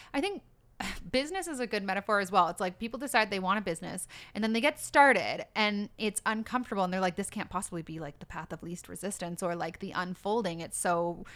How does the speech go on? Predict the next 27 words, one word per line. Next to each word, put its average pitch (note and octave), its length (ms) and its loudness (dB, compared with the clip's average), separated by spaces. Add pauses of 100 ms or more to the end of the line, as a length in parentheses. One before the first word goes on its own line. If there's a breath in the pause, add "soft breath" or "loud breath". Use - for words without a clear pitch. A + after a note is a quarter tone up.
(180 loud breath)
resistant." A3 460 2
And G#3+ 100 -2
it's G#3+ 120 -4
like, A3+ 160 2 (340 loud breath)
you B3 120 0
have E4 200 8
to A#4 180 4
trust - 560 2
the G3 140 0 (280)
bigger G#3 420 2
desire, F#3+ 800 0
and A3 140 0
then A#3 140 -2
you D4 100 0
have C#4 240 2
to C4+ 120 -4
push - 560 -2
through G3 500 0
to C4+ 260 -4
those E4 220 -2
desires A#3+ 600 4 (420 loud breath)
when A3 420 2
the G#3 120 0
uncomfort-, F#3+ 840 0
uh, F3 220 2
the D#3+ 320 -4
discomfort F3+ 520 -2